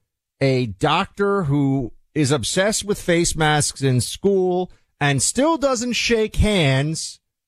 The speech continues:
because of fear of covid. That's exactly who you want to have running nyad,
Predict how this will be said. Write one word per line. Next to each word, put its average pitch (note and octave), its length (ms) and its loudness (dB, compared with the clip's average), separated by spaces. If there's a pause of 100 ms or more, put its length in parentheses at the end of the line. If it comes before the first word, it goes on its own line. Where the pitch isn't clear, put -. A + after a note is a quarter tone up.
(240)
because D#3+ 480 0
of D#3+ 200 0
fear F#3 680 -2
of D#3 640 -2 (720)
covid. D#3+ 720 0 (840)
That's E3+ 260 2
exactly D#3+ 580 0
who A#2+ 80 4
you C3 160 0
want A2+ 160 0
to A#2 60 4
have G#2+ 180 2
running G#2+ 220 2
nyad, F#2+ 500 0